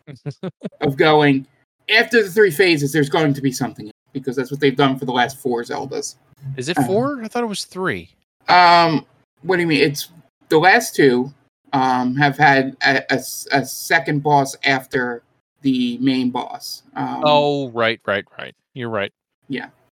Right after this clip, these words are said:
Speaker 2: yeah.
Speaker 1: Which
Speaker 2: I,
Speaker 1: is
Speaker 2: I
Speaker 1: not
Speaker 2: don't, I
Speaker 1: nearly
Speaker 2: don't know
Speaker 1: as hard,
Speaker 2: Skyward
Speaker 1: but
Speaker 2: Sword, so let's just not include Skyward Sword.
Speaker 1: <laughs>
Speaker 2: But, um, yeah, I believe, you know, that, that's a thing they've done when they've had,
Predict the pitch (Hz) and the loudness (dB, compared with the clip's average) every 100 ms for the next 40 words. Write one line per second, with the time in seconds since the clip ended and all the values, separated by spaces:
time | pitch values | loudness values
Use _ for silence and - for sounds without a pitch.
0 | _ - - 135 131 180 175 185 - - | _ -16 -14 0 2 4 4 6 6 6
1 | - 208 220 202 - 214 180 170 147 170 | 4 4 4 2 4 4 4 -2 -2 2
2 | 139 135 135 - 135 123 120 143 143 - | 2 0 -6 0 2 2 -4 -4 -4 -4
3 | 143 139 139 143 - 135 _ _ 139 127 | -6 -2 2 0 0 -16 _ _ -2 0
4 | - 113 113 110 - 120 110 - _ _ | -4 -4 -4 -10 -12 -12 -12 -18 _ _
5 | _ 156 - _ 160 131 - - - _ | _ -8 -8 _ -4 -2 -2 -6 -18 _
6 | _ _ 160 _ 135 127 131 123 123 127 | _ _ -16 _ -4 -4 -4 -4 -6 -8
7 | _ _ _ - 123 - _ - 131 143 | _ _ _ -6 -6 -6 _ -6 0 2
8 | 139 131 131 - _ _ - 135 127 127 | 4 2 -4 -18 _ _ -8 -6 -6 -8
9 | 143 151 147 160 160 143 180 151 135 127 | -4 -2 0 -2 -2 -2 0 4 4 2
10 | 113 117 _ _ _ - 135 135 135 143 | -2 -4 _ _ _ 0 4 4 6 4
11 | 127 | 2